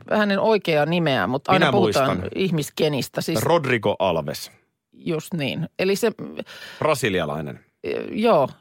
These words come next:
Speaker 1: joka on siis leikkauttanut itseään siis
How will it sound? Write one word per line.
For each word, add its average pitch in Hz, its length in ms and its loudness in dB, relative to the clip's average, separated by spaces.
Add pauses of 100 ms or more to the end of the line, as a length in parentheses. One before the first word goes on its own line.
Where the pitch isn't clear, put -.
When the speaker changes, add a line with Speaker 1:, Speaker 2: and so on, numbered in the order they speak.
Speaker 1:
joka 196 300 2
on 208 100 2
siis 196 280 -2
leikkauttanut 156 800 0 (560)
itseään 147 520 0
siis - 380 -6